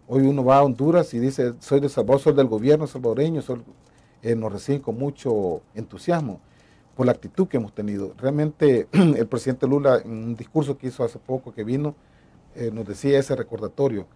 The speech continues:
el arte de gobernar implica <clears throat> actitudes permanentes, diarias, que hay que reflexionar y toma decisiones.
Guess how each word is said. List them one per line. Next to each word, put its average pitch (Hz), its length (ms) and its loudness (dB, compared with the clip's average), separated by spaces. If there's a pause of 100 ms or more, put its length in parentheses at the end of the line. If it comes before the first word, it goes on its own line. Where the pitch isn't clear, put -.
(460)
el 123 160 0
arte 151 240 2
de 143 40 4
gobernar 135 300 0
implica 175 500 -4 (340)
<clears throat> - 340 -2
actitudes 131 680 0
permanentes, 139 840 -8 (160)
diarias, 165 440 4
que - 100 -12
hay 120 40 -14
que - 100 -12
reflexionar 113 560 -8 (300)
y 123 80 -8
toma 139 320 0
decisiones. 92 600 -10